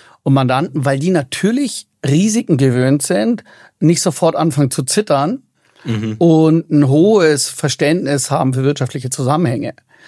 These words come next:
Speaker 1: Aber dieses Gap ist furch-, furchtbar breit und ich hab's tatsächlich mal geschafft, mit einem Blogbeitrag einen Mandanten zu verlieren.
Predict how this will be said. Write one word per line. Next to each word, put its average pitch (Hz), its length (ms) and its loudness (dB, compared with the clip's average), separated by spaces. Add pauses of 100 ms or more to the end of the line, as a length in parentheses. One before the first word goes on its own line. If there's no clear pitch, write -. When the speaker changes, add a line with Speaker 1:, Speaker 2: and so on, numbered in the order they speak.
(200)
Speaker 1:
Aber 139 200 0
dieses 190 420 -2
Gap 151 300 -4 (460)
ist 127 140 -4
furch-, 175 420 0
furchtbar 151 480 -2
breit 139 440 -4 (600)
und 151 320 0
ich 156 120 -4
hab's 175 140 -4
tatsächlich 170 380 -4
mal 143 140 2
geschafft, 147 440 -4
mit 151 140 -4
einem 131 120 -2
Blogbeitrag 147 600 -4
einen 143 80 0
Mandanten 135 360 -2
zu 135 140 -4
verlieren. 147 480 -2